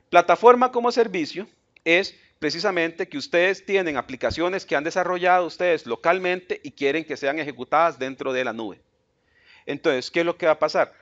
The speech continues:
¿Ustedes en qué programan? ¿En Java o en Visual Basic, en Visual Studio? ¿Son Microsoft? No, son Microsoft. Ok, so-, son Microsoft, son, son clientes Microsoft. Entonces, ¿qué es lo que va a pasar? Usualmente, cuando ustedes están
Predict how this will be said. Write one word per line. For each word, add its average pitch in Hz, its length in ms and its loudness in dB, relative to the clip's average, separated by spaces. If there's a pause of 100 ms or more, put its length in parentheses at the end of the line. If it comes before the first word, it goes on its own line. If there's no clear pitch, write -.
(140)
¿Ustedes 147 360 -4
en 170 100 -8
qué 170 100 -6
programan? 147 540 -2
¿En 101 200 -12
Java 190 560 4
o 123 160 -4
en 101 380 -10
Visual 120 240 -8
Basic, 123 360 -8
en 104 340 -8
Visual 104 280 -12
Studio? 101 380 -10 (460)
¿Son 110 300 -18 (100)
Microsoft? 190 540 -4 (680)
No, 160 160 -12
son 233 160 2
Microsoft. - 440 -2 (340)
Ok, 127 240 -8
so-, - 220 -4
son 185 220 -2
Microsoft, 123 400 -4
son, 160 160 -10
son 170 160 -6
clientes 170 380 -6
Microsoft. 107 500 -10
Entonces, 123 420 -6
¿qué 170 120 -8
es 175 40 -4
lo 175 80 -4
que 180 80 -4
va 165 60 2
a - 60 -2
pasar? 135 280 -6 (960)
Usualmente, 226 640 4
cuando 139 200 0
ustedes 156 240 4
están 196 280 -2